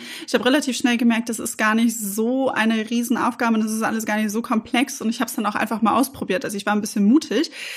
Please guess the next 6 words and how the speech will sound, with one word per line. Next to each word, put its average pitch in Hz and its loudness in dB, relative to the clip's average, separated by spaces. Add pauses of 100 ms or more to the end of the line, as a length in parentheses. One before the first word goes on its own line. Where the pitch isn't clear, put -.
(220)
weil 220 4
ich 277 -4
auch 233 0
selber 240 2
erkannt 226 0
habe, 277 2